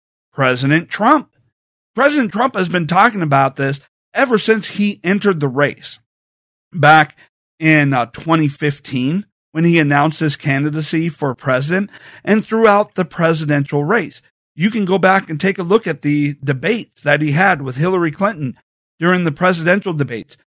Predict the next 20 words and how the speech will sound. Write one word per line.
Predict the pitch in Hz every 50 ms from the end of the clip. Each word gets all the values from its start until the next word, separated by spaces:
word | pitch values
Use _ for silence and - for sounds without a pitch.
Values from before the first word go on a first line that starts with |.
| _ _ _
in | 156 165 180
which | 196 226 214 - - - _ _ _ _ _ _ _
he | - 190 214
had | 214 202 180
made | 175 190 202 196 170 151
man-, | 160 175 180 185 185 175 -
bringing | 147 151 180 190 196 185 165
back | 156 165 175 175 -
manufacturing | 160 165 170 175 175 165 151 143 - 156 160 165 160 - - 151 139 127 120 120 117
such | - - - 190 208 -
a | 185
priority | 147 185 185 185 185 190 202 214 180 160
that | 147 135 139 139 139
that | 175 190 208 - 180
was | 180 175
part | - - 190 208 208 196
of | 196 180
the | 190
debate | 170 190 175 214 220 226 -
questions. | - 190 170 156 147 - 143 123 117